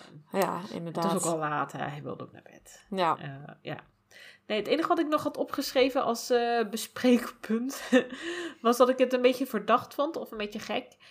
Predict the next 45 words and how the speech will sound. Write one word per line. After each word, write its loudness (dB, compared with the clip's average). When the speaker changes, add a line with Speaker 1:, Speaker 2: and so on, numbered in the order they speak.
Speaker 1:
Ehm, -2
dat 4
wanneer -2
Dolleman, 0
eh, 0
zeg -8
maar, -2
enters -4
the -8
scene -6
met -6
Vilder -2
en -6
met -8
Snape, -6
dan 0
lijkt 2
Vilder 4
te -6
gaan -4
vertellen, 2
of -4
dan -6
vertelt -2
hij 0
eigenlijk -2
van -2
dat 0
er -8
dus -8
iemand -6
in -6
Snape's -6
kantoortje -2
was -4
geweest. -6
Maar 4
dat 4
Speaker 2:
Mhm. -4
Speaker 1:
probeerde 6
eigenlijk -2
Snape -4
te -2
voorkomen, 0
dat, -2